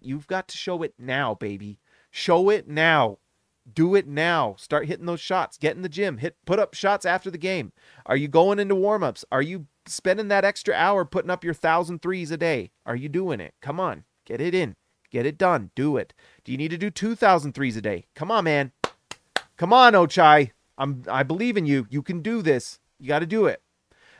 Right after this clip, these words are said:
Uh, Kelly Olynyk, I'm gonna make a video tomorrow, I think in the afternoon. Um, I'm gonna talk about it. I just,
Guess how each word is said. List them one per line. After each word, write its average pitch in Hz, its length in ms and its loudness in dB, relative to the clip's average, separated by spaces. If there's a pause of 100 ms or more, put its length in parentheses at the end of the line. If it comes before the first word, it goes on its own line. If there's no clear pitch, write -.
(180)
Uh, 156 220 8
Kelly 254 320 6
Olynyk, 233 360 4 (100)
I'm 190 140 -4
gonna 226 140 -2
make 185 200 -4
a 165 40 -6
video 151 260 -2
tomorrow, 131 320 -2
I 123 60 -2
think 139 220 -12
in 127 60 -10
the 123 80 -6
afternoon. 113 520 -10 (140)
Um, 107 240 -6
I'm 120 80 -12
gonna 151 120 -10
talk 131 220 -6
about 120 160 -6
it. - 80 -10
I 131 100 -4
just, 139 260 -12